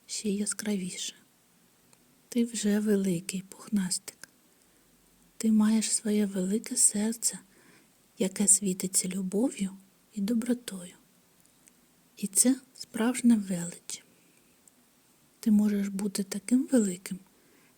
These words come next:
як ти сам хочеш, просто допомагаючи іншим і вірячи у себе". Зайчик замислився. Він зрозумів, що навіть маленький може змінювати світ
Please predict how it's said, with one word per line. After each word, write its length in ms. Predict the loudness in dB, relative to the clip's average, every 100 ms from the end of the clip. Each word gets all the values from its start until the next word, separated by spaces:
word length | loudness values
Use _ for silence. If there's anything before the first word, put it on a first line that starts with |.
| -6
як 160 | -6
ти 160 | -2 2
сам 300 | 4 4 2
хочеш, 640 | -2 -4 -2 -6 -8 -14 _ _ _ _ _ _
просто 420 | -4 -2 -2 -4 -2
допомагаючи 960 | 0 2 2 2 0 -2 -4 -8 -8
іншим 500 | 2 4 4 0 -6 -8 -16 _ _ _ -4
і 120 | -2
вірячи 560 | 2 2 0 -2 -4 -6
у 100 | -2
себе". 480 | -2 -2 -10 -14 -20 _ _ -4
Зайчик 380 | 0 0 0 0
замислився. 840 | 0 2 2 2 0 -4 -6 -6 -8 _ _ _ -10 -10 -14 -20 _
Він 180 | 8 8
зрозумів, 680 | 8 2 6 8 6 4 -6 _ -20 _ _ _
що 200 | -4 0
навіть 360 | 2 2 -2 2
маленький 720 | 4 6 6 4 -2 -12 -16 -20 -20 _ _
може 300 | 0 2 0
змінювати 760 | 0 4 8 8 8 2 -2 -2
світ 440 | 0 0 -2 -6